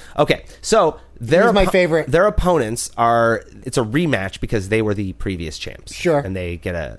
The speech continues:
Speaker 1: a rematch shot.
Speaker 2: Oh, okay.
Speaker 1: And
Speaker 2: So they're, they're the current champs.
Speaker 1: The, the New Day is the current champs.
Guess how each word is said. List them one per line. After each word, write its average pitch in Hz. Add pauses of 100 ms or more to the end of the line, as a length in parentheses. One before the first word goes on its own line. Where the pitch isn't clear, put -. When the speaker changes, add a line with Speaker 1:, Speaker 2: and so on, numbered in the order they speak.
Speaker 1:
a 98
rematch 87
shot. 71 (140)
Speaker 2:
Oh, 180
okay. 160 (140)
Speaker 1:
And 113
Speaker 2:
So 202
they're, 214
they're 220
the 220
current 202
champs. 110
Speaker 1:
The, 143
the 117
New 185
Day 202
is 151
the 156
current 143
champs. 92